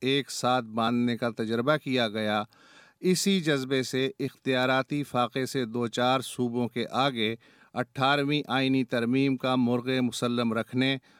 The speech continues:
اور پھر اسے پوری طرح ہضم نہ کرنے سے جو پیچیدگیاں پیدا ہو رہی ہیں، اس کا علاج بقول میڈیا باجوہ ڈاکٹرائن میں یہ تجویز کیا جا رہا ہے کہ سامنے سے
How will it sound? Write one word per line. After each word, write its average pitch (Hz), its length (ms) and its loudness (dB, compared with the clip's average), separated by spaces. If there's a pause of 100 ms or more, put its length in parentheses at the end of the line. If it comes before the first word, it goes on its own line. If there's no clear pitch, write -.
(180)
اور 131 160 0 (100)
پھر 139 220 0 (140)
اسے 135 320 0
پوری 139 400 -2
طرح 127 300 0 (100)
ہضم 127 320 -2
نہ 127 240 2
کرنے 127 360 0
سے 127 220 0
جو 117 240 -2
پیچیدگیاں 120 800 -2
پیدا 113 400 0
ہو 135 180 -2
رہی 113 300 -2
ہیں، 104 240 -2 (440)
اس 123 200 -2
کا 120 180 2
علاج 123 600 0
بقول 117 500 0
میڈیا 117 640 0 (360)
باجوہ 123 520 0
ڈاکٹرائن 127 720 0
میں 131 120 0
یہ 127 340 0
تجویز 120 480 -2
کیا 117 260 0
جا 113 240 0
رہا 123 300 0
ہے 127 160 -2
کہ 123 160 -4
سامنے 120 480 2
سے 113 180 -4